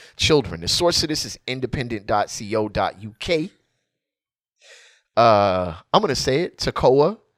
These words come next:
Riverside Restaurant in Georgia is the player involved in here, and the owner, who seems to be a bit of a jerk, if you ask me. But here we go. <laughs>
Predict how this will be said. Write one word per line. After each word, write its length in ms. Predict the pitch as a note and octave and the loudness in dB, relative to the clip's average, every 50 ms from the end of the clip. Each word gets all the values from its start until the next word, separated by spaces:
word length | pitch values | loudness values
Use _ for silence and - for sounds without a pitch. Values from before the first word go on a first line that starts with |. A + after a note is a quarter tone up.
| _ - | _ -8
Riverside 600 | - A#2 C3+ C#3 C#3 C3+ - - D3 B2+ A#2+ A2 G#2+ | -2 -2 0 0 -2 -4 -4 0 2 2 2 2 2
Restaurant 560 | A#2+ B2 - - B2+ A2+ A#2 A2+ A2+ G#2+ - - | 0 -2 -2 -4 -6 -6 -6 -4 -4 -6 -8 -10
in 140 | G2+ G#2 G2+ | -12 -12 -10
Georgia 400 | F#2+ G#2 A2+ A#2+ B2 B2 D3+ D#3 | -8 -6 -4 -4 -4 -6 -8 -10
is 100 | C#3 - | -10 -12
the 60 | - | -10
player 260 | - C3+ A#2 B2 B2 | -6 -4 -2 -2 -2
involved 380 | A#2+ G#2+ A2 A#2 A#2 A2 G#2+ G#2+ | -4 -4 -2 -2 -2 -2 -4 -8
in 60 | A2 | -10
here, 240 | A2+ A#2+ A#2 C3+ D3 | -10 -8 -6 -6 -6
and 100 | A#2+ G2 | -8 -8
the 80 | D#2+ | -8
owner, 300 | C#2 F2 A2+ B2+ C3+ C#3+ | -6 -4 -4 -4 -6 -8
who 100 | C#3 G#2 | -10 -10
seems 260 | - - - E4+ F4 - | -12 -12 -12 -12 -12 -12
to 60 | - | -8
be 120 | B2 C3 | -6 -6
a 40 | A2+ | -4
bit 140 | G2 A#2 A#2+ | -2 -2 -2
of 80 | A2+ G2 | -4 -4
a 40 | F2 | -6
jerk, 320 | - G2+ G#2 C#3+ - - | -6 -6 -6 -6 -8 -14
if 100 | - - | -18 -14
you 120 | G#2 G#2+ G2+ | -10 -8 -6
ask 200 | G2+ G2+ - - | -6 -8 -8 -10
me. 140 | C#3+ G#3+ - - - - - - - | -12 -12 -12 -16 -20 -20 -20 -18 -12
But 180 | - - - F3 | -8 -4 -2 -2
here 100 | G#3+ F#3+ | 0 0
we 80 | - | -2
go. 180 | - - - - - | -4 -6 -8 -8 -12
<laughs> 60 | _ | _